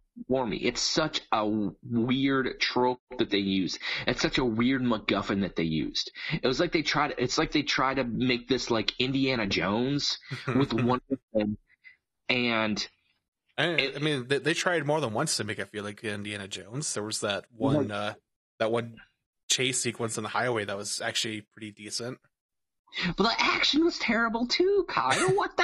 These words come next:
Speaker 2: <laughs> I said
Speaker 1: hell?
Speaker 2: decent, not good, okay? I'm, I'm trying here. <laughs>
Speaker 1: Yeah, the action in this film was just not good. And that's not my Maxwell Lord. So if I had to, like,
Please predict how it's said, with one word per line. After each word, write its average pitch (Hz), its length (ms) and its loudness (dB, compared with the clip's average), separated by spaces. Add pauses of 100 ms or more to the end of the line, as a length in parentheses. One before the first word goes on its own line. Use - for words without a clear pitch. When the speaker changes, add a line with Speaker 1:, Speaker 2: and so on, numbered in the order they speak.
(160)
Speaker 2:
<laughs> - 180 2
I - 180 4
said 381 120 4
Speaker 1:
hell? - 120 -4
Speaker 2:
decent, 202 460 2
not 131 260 0
good, 101 220 2
okay? 120 300 0
I'm, 127 140 -2
I'm 127 100 -2
trying 110 460 0
here. - 220 -6
<laughs> - 40 0 (460)
Speaker 1:
Yeah, 202 160 4 (180)
the 175 360 4
action 240 380 2
in 208 120 4
this 196 220 -2
film 190 220 2
was 131 240 2
just 175 320 0
not 156 340 2
good. 139 440 0 (680)
And 156 480 0
that's 214 280 0
not 262 180 2
my 220 200 2
Maxwell 175 640 0
Lord. 123 480 0
So 208 200 2
if 190 100 -2
I - 120 -2
had 302 80 2
to, 302 100 2
like, 202 260 0